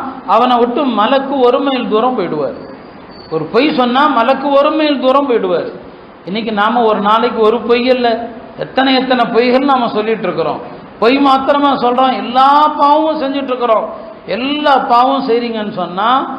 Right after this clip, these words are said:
உங்க பக்கத்துல ஷைத்தான் தான் இருப்பான், உங்க பக்கத்துல இபிலீஸ் தான் உட்கார்ந்து இருப்பான். நீங்க பேசினா உங்க நாவுல பேசுறது இபிலீஸ் பேசுறான்னு அர்த்தம். நீங்க செய்யக்கூடிய எல்லா செயல்களும் உங்க கூட இபிலீஸ் தான் செய்யறான்னு அர்த்தம்.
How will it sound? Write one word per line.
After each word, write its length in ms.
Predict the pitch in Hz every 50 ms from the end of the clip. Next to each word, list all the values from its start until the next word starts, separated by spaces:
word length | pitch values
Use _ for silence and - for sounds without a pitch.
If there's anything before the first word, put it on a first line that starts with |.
| - - - -
உங்க 220 | - 170 196 202 214 208 214
பக்கத்துல 440 | 220 226 - 269 247 277 269 262
ஷைத்தான் 500 | 240 - 233 233 240 - - 226 208 208
தான் 140 | 214 226 214
இருப்பான், 340 | 196 185 - 180 170 156 131 - - - - - - - -
உங்க 220 | - 180 214 233 240
பக்கத்துல 480 | 240 240 233 233 294 285 233 277 277 277
இபிலீஸ் 480 | 269 254 233 254 262 285 269 - 240
தான் 180 | 233 277 277 269
உட்கார்ந்து 280 | 254 233 233 226 220 214
இருப்பான். 360 | 196 196 185 185 180 165 147 - - - - - - -
நீங்க 200 | 180 208 226 220 214
பேசினா 520 | 220 220 233 269 285 269 - 262 262 277 285 294 269
உங்க 260 | 220 233 233 226 220
நாவுல 400 | 220 214 226 262 277 277 269 262 233 185 -
பேசுறது 560 | 226 254 269 247 247 226 196 196 196 233 262 277 285 269 - - - - - 160
இபிலீஸ் 400 | 190 196 240 247 269 254 - 240 233
பேசுறான்னு 480 | 202 220 220 220 214 202 202 208 214
அர்த்தம். 380 | 214 196 202 - - 185 165 147 - - - - - - - -
நீங்க 260 | 170 220 233 240 233
செய்யக்கூடிய 540 | 226 240 254 285 311 311 302 302 294 294 285
எல்லா 300 | 269 262 269 285 302 302 311 311 -
செயல்களும் 840 | 247 277 285 285 269 247 254 262 294 330 - - - - - - -
உங்க 240 | 220 247 247 254
கூட 260 | 247 247 254 269 269 277
இபிலீஸ் 440 | 269 269 - 269 262 269 269 262
தான் 200 | 247 247 254 -
செய்யறான்னு 380 | - 226 226 226 233 240 233 226
அர்த்தம். 400 | 214 214 214 - 214 196 175